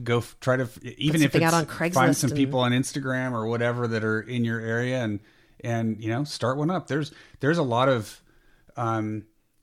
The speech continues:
Speaker 1: areas in the country that have multiple Red Bar groups that are, you know, separated by an hour, two, three hours, whatever. Um,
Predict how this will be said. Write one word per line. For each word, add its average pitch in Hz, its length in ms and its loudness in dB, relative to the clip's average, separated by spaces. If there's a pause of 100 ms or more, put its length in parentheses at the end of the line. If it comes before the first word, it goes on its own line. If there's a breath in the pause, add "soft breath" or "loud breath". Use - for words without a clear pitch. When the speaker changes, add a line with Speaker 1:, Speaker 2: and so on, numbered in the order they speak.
(180)
Speaker 1:
areas 127 320 0
in 120 80 -2
the 113 60 -2
country 113 280 -2
that 113 120 2
have 110 160 2
multiple 107 440 -2
Red 104 280 -2
Bar 101 180 4
groups 98 440 -2
that 101 120 -4
are, 98 300 -2
you 113 100 -6
know, 101 200 -2
separated 104 580 -2
by 98 340 2 (180)
an 107 120 -6
hour, 101 320 -2
two, 98 300 -4
three 104 220 -8
hours, 101 360 -10
whatever. 104 500 -8 (420 soft breath)
Um, 104 440 -4